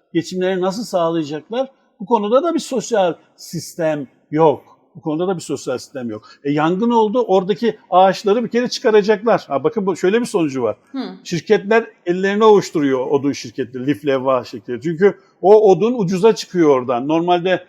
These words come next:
Speaker 1: bin liraya alacakları, e, bir, e,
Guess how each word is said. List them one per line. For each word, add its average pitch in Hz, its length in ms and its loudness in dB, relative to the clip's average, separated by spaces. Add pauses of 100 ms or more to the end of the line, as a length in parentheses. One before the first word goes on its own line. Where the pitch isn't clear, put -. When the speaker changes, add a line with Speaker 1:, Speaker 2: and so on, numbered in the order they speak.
(160)
Speaker 1:
bin 208 200 0
liraya 180 240 4
alacakları, 170 680 0 (320)
e, 160 100 -8 (1120)
bir, 170 140 4 (220)
e, 147 240 -4